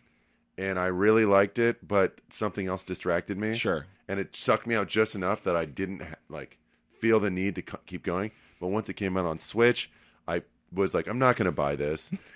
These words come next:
Speaker 1: And then <laughs> Joey bought it and was like, "Ari, you love that game. Just buy it." <laughs> And I was like, "Nah." And then I was sitting on my Switch looking through all the indie games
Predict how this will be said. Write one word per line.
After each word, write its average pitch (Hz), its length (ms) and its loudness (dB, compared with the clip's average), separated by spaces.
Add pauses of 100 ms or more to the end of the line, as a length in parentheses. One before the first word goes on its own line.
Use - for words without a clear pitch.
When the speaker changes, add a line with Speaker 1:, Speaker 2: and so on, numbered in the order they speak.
(100)
Speaker 1:
And 113 120 0
then 110 400 4
<laughs> 117 40 12
Joey 117 260 10
bought 101 300 8
it 104 60 4
and 101 60 -2
was 98 100 -2
like, 95 200 -4
"Ari, 131 280 6
you 107 180 2
love 156 240 8
that 127 180 6
game. 92 300 -4
Just 113 260 -4
buy 131 240 8
it." 123 200 6
<laughs> - 80 8 (960)
And 151 120 10
I - 40 10
was 160 100 10
like, 156 100 6
"Nah." 175 400 12 (280)
And 139 160 4
then 156 480 8 (520)
I 131 140 8
was 135 220 6 (240)
sitting 143 280 2
on 135 80 4
my 135 100 6
Switch 127 280 2
looking 120 260 2
through 113 220 4
all 110 60 6
the 104 200 2
indie 120 160 0
games 95 500 0